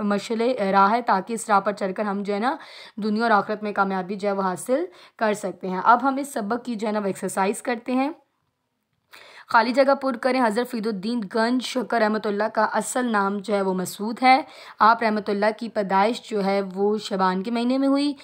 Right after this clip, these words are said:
आप रहमतुल्लाह अलैह की वालदा नहायत परहेजगार खातून थीं।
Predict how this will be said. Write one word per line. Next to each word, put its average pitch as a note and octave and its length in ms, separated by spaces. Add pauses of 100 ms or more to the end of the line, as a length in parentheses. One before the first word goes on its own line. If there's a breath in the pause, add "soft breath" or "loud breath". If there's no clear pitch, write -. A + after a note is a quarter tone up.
(220 loud breath)
आप A3+ 220
रहमतुल्लाह G3+ 520
अलैह G3 180
की G3 160
वालदा F#3+ 380
नहायत F#3+ 500
परहेजगार F3+ 520
खातून C4 500
थीं। C#4+ 320